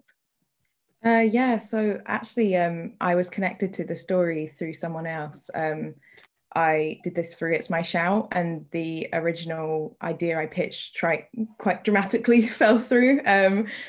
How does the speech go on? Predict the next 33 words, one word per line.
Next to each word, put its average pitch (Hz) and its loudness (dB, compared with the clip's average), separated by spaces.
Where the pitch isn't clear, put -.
which 196 0
was 190 4
really 180 4
sad, 175 2
but 160 -2
then 165 0
It's - -4
My 160 -2
Shout 170 -4
thought 175 2
I 165 0
would 156 -4
be 165 -6
interested 165 -10
in 165 -8
this 165 -10
'cause 160 -14
it - -8
was - -10
about 156 -8
mental 170 -8
health, 160 -8
and 156 -10
my 156 -10
other 156 -10
thing 160 -10
had 156 -12
kind 165 -10
of 156 -12
been 160 -10
about 160 -10
mental 160 -14
health. 160 -12